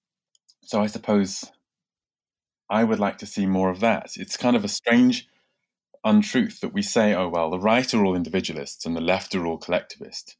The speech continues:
because, you know, if you read the, the, you know, Hayek or Marx or whatever, that's what you'll see in kind of,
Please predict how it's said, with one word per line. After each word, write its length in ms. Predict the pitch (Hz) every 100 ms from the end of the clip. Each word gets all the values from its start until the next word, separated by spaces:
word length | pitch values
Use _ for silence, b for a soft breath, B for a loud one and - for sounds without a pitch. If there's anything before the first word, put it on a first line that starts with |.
| -
because, 260 | - 85 -
you 140 | 90
know, 80 | 76
if 60 |
you 140 | 85 85
read 220 | 90 87
the, 160 | 85 80 B B B B _ _ _ -
the, 120 | 92
you 100 | 87
know, 140 | 78 78 _ _ _ _ - _ -
Hayek 420 | 104 95 85 - 85
or 140 | 82
Marx 340 | 90 92 -
or 80 | 80
whatever, 460 | 87 95 82 78 107
that's 240 | 92 -
what 120 | 104 -
you'll 120 | 98
see 320 | - 120 98
in 220 | 82 85 -
kind 140 | 87
of, 120 | 85